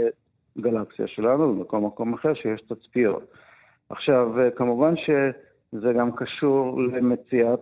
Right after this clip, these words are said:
פלנטות אחרות עם אפשרויות של, אה, חיים עליהם. זאת אומרת, אם אנחנו מסתכלים על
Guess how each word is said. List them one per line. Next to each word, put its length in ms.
פלנטות 560
אחרות 480
עם 80
אפשרויות 540
של, 420
אה, 100
חיים 320
עליהם. 400
זאת 140
אומרת, 320
אם 120
אנחנו 480
מסתכלים 680
על 280